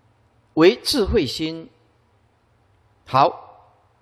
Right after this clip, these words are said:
你现在讲，师父问你：转世成智，那么大悟的人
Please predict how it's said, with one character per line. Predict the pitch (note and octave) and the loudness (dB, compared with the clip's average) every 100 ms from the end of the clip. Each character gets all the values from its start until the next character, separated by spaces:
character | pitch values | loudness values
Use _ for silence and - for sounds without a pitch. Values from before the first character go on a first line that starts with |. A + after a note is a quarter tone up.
| _ _ _ _ _ _ _ _ _ | _ _ _ _ _ _ _ _ _
你 | D#3+ A#3 | -2 0
现 | A#3 E4+ | 0 -2
在 | D4+ | -2
讲， | - G#3+ G#3+ A#3 B3 B3 - _ _ | 0 2 4 2 -2 -10 -20 _ _
师 | - - F3+ | -10 -8 -8
父 | F#3+ | -8
问 | E3+ D#3 G2+ | -6 -4 -6
你： | F#2+ G#2+ B2+ - _ _ _ _ _ _ _ _ _ _ _ _ _ _ _ _ _ _ - | -8 -8 -10 -14 _ _ _ _ _ _ _ _ _ _ _ _ _ _ _ _ _ _ -4
转 | F#3+ F#3 F#3 F#3+ A3+ | 4 6 8 6 2
世 | - E4+ C#4 | -4 -4 -4
成 | - B3+ C#4 | -2 -2 -2
智， | D4+ C4+ - _ _ _ _ _ _ _ _ _ _ _ _ _ _ _ _ _ _ | -4 -6 -10 _ _ _ _ _ _ _ _ _ _ _ _ _ _ _ _ _ _
那 | C#4 | 0
么 | D4 | 0
大 | - G4 E4+ D4+ | 2 2 4 2
悟 | F#4 D#4+ | 2 4
的 | A#3 | 6
人 | A3 F3+ A#3 | 6 4 2